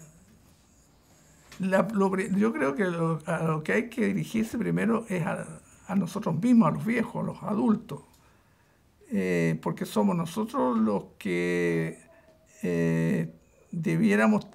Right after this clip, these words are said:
abrir paso a, a la participación juvenil. Mi experiencia.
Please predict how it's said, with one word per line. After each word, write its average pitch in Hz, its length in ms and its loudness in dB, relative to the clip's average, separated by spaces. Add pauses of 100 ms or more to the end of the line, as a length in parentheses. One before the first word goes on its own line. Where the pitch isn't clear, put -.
abrir 190 500 0
paso - 580 -2 (1000)
a, 165 580 2 (800)
a 180 60 -4
la 170 100 2
participación 170 760 -4
juvenil. - 380 -6 (1300)
Mi 214 100 2
experiencia. 214 680 2